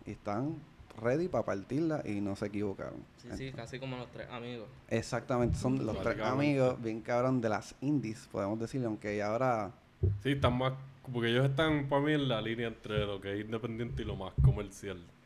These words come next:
Speaker 3: Porque tienen proyectos más high budget y tienen otros más super low budget.
Speaker 1: Exacto.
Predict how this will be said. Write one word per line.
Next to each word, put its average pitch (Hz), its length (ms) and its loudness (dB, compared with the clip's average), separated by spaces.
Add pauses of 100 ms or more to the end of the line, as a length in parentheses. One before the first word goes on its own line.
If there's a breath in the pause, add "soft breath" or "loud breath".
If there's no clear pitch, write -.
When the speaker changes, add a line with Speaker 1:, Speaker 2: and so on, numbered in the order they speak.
Speaker 3:
Porque 101 160 -6
tienen 95 240 -8
proyectos 107 440 -6
más 104 380 -8
high 101 220 -8
budget 101 380 -8
y 92 60 -10
tienen 90 240 -12
otros 95 260 -10 (100)
más 92 220 -10 (240)
super 90 240 -14 (160)
low 95 140 -10
budget. 92 140 -8
Speaker 1:
Exacto. 92 380 -8